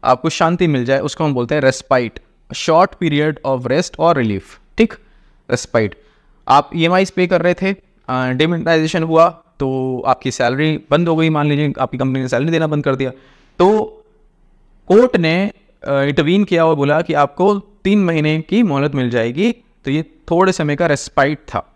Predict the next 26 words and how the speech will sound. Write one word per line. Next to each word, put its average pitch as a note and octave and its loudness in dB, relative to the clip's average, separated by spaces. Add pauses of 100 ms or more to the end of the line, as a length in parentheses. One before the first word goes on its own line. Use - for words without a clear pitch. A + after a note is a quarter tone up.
(160)
ठीक D#3+ 0
है। A3+ -2 (160)
अब B2 -6
ये C3+ 2
देखिए D#3 0
लिटरल C#3+ 0
कॉन्टेक्स्ट E3 -2
में, F#3 0
फिजिकल D#3 -2
कॉन्टेक्स्ट D3 -2
में, D#3+ -6 (280)
ये C#3+ -2
कोई D#3+ 0
हाइकिंग C#3 0
का F#3 2
ग्रुप E3 0
है, F3 2
ऊपर D#3 0
जा D3 4
रहे D3+ -2
हैं D3 -4
I - -4
believe, D3 0 (400)
अ, B2+ 2
पहाड़ C#3 2
पे, D#3+ -6